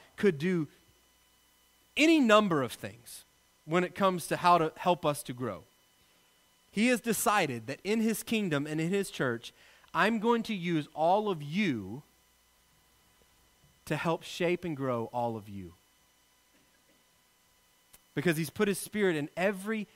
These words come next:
single one of you if you are in him. And therefore, every single one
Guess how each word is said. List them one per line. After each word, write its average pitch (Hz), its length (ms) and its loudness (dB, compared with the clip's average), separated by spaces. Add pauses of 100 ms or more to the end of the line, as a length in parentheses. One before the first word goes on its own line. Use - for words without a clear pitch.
(120)
single 170 640 -4 (260)
one 147 460 -2 (220)
of 123 160 -10
you 123 440 -4 (580)
if 135 160 -10
you 170 140 2
are 151 100 0
in 156 200 -4
him. 113 280 -8 (1900)
And 143 120 -4
therefore, 156 320 2
every 180 280 0
single 185 340 -2
one 165 360 -4